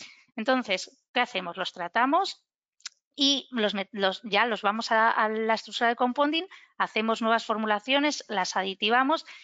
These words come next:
y, eh, obtenemos una graza. ¿Qué hacemos? Pues que aumentamos la compatibilidad de la fibra matriz y obtenemos unos plásticos con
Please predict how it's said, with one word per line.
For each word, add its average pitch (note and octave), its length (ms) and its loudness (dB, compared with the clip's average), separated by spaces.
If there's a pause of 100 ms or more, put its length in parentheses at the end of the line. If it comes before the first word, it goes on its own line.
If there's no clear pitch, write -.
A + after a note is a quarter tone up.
(200)
y, C4+ 360 0
eh, G3 440 2
obtenemos G3 460 -4
una F3+ 180 -6
graza. D#3+ 480 -4 (360)
¿Qué C4 80 2
hacemos? C4 360 2
Pues - 180 -8
que F3 220 -6
aumentamos G3 460 -2
la F#3+ 80 -2
compatibilidad F#3 500 -2
de G3+ 60 4
la G#3+ 80 4
fibra C4 260 0
matriz C#4+ 400 2
y F#4 80 4
obtenemos E4 460 0
unos A3+ 320 -2
plásticos C#4 580 0
con - 240 -8